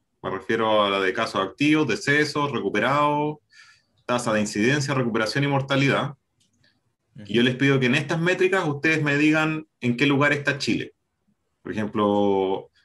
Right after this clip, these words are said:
Speaker 1: no sé, pues está en el lugar décimo, veinteavo, treintaavo, ¿ya?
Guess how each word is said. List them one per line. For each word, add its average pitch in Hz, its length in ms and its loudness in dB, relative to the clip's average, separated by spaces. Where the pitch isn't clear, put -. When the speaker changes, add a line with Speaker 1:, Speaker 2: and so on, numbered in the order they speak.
Speaker 1:
no 104 120 -4
sé, 107 140 0
pues 87 160 -2
está 113 100 -4
en 110 80 0
el 107 80 0
lugar 107 500 0
décimo, 131 760 0
veinteavo, 127 1000 0
treintaavo, 123 880 0
¿ya? 135 360 -2